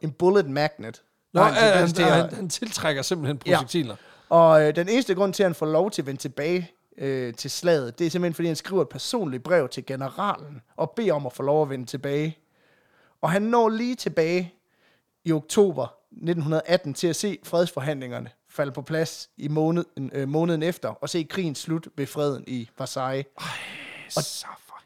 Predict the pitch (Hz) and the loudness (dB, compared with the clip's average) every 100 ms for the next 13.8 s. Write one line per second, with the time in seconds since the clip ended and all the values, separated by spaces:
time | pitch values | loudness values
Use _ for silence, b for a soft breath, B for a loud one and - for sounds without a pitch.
0 | - 156 165 165 131 - _ _ _ _ | -10 -6 -4 -4 -4 -8 _ _ _ _
1 | - - 151 147 170 165 143 170 160 160 | -14 -8 -4 -2 -2 -4 -2 0 4 6
2 | 175 165 147 123 165 185 202 185 165 165 | 8 6 4 2 2 4 6 6 6 4
3 | 135 143 175 160 - 120 117 - - 160 | 2 -2 -2 -2 -4 -8 -10 -4 2 4
4 | 147 180 190 196 185 156 - 170 131 117 | 4 2 2 0 -2 -6 -6 -6 -8 -8
5 | 131 - 175 185 - 185 170 151 - 196 | -8 -2 0 0 0 2 4 2 2 2
6 | 202 160 160 147 147 151 185 220 180 165 | 4 2 2 4 4 4 4 4 4 6
7 | 170 180 160 143 151 151 131 135 170 - | 4 4 2 4 2 2 -2 -4 -4 -2
8 | 170 180 247 - 285 208 214 220 - 214 | 4 8 8 8 4 4 4 0 -4 2
9 | 214 233 208 165 - 170 190 170 220 226 | 2 2 -2 -8 -10 -6 -4 0 0 0
10 | 226 208 214 190 160 151 - 151 220 185 | -2 -4 0 0 0 -2 -4 0 0 2
11 | 170 - 220 160 135 120 - _ _ _ | 0 2 2 2 -2 -6 -8 _ _ _
12 | _ _ _ _ _ - 175 185 214 208 | _ _ _ _ _ -2 0 2 4 4
13 | 208 185 196 214 156 147 170 185 | 4 4 2 2 -2 0 2 2